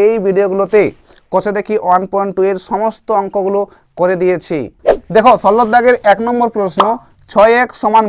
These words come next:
বাহাত্তর, এটার আমাদের মানটা বের করতে হবে, এক্সের মানটা বের করতে হবে। তো দেখো, আমাকে লিখতে হবে এক্স সমান, এখানে কত আছে, বাহাত্তর, বাই এই ছয়টা নিচে চলে আসবে। তাহলে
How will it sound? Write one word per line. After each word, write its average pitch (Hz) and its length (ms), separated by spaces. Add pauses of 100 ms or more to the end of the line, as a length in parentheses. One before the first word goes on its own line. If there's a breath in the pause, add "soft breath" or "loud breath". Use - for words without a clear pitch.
বাহাত্তর, 190 480 (440 soft breath)
এটার 240 240
আমাদের 226 200 (100)
মানটা 208 320
বের 180 180
করতে 180 240
হবে, 156 120 (120)
এক্সের 208 280
মানটা 214 240
বের 180 160
করতে 175 240
হবে। 139 140 (420 soft breath)
তো 226 40 (100)
দেখো, 247 140 (140)
আমাকে 226 280
লিখতে 220 260
হবে 220 160 (260)
এক্স - 200 (500)
সমান, 202 360 (580 soft breath)
এখানে 220 260
কত 226 100 (100)
আছে, 220 120 (100)
বাহাত্তর, 196 520 (540)
বাই 196 220 (280)
এই 226 80 (140)
ছয়টা 202 280 (100)
নিচে 185 240
চলে 180 220
আসবে। 123 220 (540 soft breath)
তাহলে 208 260